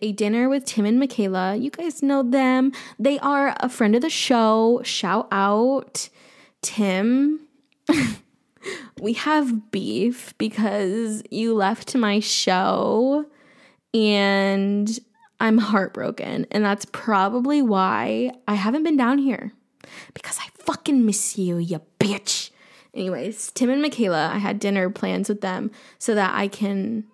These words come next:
tell them about what happened on vacation and catch up with them. And whenever we get together, I swear we have the best energy, and I can't be more thankful for them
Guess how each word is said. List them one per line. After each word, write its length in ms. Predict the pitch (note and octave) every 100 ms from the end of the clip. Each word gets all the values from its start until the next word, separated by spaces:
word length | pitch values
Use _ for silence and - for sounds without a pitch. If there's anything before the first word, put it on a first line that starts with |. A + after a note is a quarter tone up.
| -
tell 180 | B3
them 160 | B3+ C4
about 240 | A#3+ A3+
what 120 | G3 G#3+
happened 280 | G#3 A3
on 160 | G3+ G#3
vacation 800 | G#3 - D#4+ D4+ - D4+ D4 C#4
and 80 | G3+
catch 260 | G3 F#3
up 160 | C4 B3+
with 140 | B3
them. 420 | B3 A#3 A#3 A#3 A#3 - - - -
And 200 | C4 D4
whenever 360 | D#4+ C4+ D#4
we 120 | D4
get 160 | A3+ F#3+
together, 380 | G3+ G#3 G3+ G#3
I 80 | G3+
swear 420 | - - F#3+ F#3+
we 80 | G3
have 120 | G3+
the 100 | G3+
best 320 | G3 F#3+ -
energy, 480 | - G#3 G3 G#3 G3+
and 100 | -
I 80 | G3
can't 220 | - D4
be 100 | B3+
more 220 | A3 F#3
thankful 540 | F#3+ F#3 F#3+ G3+ G3+ G#3
for 160 | -
them 440 | G3+ G3 G#3 G3+